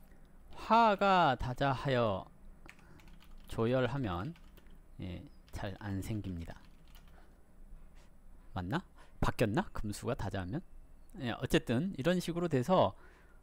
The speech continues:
어, 결론은 뭐예요? 식상운에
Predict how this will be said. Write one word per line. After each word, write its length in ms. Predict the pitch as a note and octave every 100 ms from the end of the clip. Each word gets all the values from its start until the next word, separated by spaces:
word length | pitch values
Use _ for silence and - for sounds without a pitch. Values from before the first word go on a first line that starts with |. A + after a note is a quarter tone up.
| - -
어, 180 | F3
결론은 460 | D#3+ E3+ G3+ A3+ F#3+
뭐예요? 400 | C#3 D#3+ C3 G3+ - - - - - - - - - - - - -
식상운에 1400 | - A3+ - C4+ C4 B3+ A#3+ A3+ A3 G#3 G3 F3 A#2